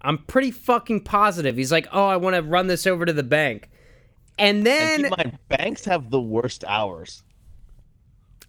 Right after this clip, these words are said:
Speaker 1: Okay, so what's your point in, you don't think that he was, had the time to go over there or something, or what?
Speaker 2: I feel like, banks was, like, three o'clock. The guy's in there early in the movie, and he comes back at night saying, like, "Oh, there was no money in the bag."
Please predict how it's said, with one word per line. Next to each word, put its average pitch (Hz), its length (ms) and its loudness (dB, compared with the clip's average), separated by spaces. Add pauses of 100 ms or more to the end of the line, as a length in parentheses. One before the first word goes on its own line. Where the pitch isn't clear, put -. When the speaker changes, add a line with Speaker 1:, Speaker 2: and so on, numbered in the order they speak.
(340)
Speaker 1:
Okay, 170 380 2
so 175 140 -4
what's 180 200 0
your 185 100 0
point 175 360 -2 (240)
in, 143 360 0 (240)
you 156 240 -2
don't 196 160 0
think 190 200 -2
that 180 160 0
he 170 220 -2
was, 160 260 -4 (400)
had 143 280 -2
the 139 60 0
time 143 340 -2
to 143 60 -2
go 117 260 0
over 180 140 -2
there 359 220 -6
or 330 60 -6
something, 349 320 -8
or 120 360 -6
what? 120 320 -4
Speaker 2:
I - 40 -6
feel 208 80 -2
like, 151 180 -6
banks 196 300 -4
was, 180 120 -12
like, 160 140 -6
three 147 420 -2
o'clock. 113 380 -4
The 104 140 -12
guy's 147 320 -4
in 135 200 -6
there 131 140 -2
early 107 100 -4
in 127 60 -4
the 123 60 -4
movie, 120 240 -2
and 113 100 -4
he 113 60 -4
comes 127 180 -2
back 123 180 -2
at 98 100 -8
night 107 340 -10
saying, 117 260 -6
like, 104 180 -14
"Oh, 151 200 -4
there 104 80 -6
was 101 120 -14
no 131 120 -6
money 117 320 -6
in 139 80 -10
the 135 40 -20
bag." 123 420 -4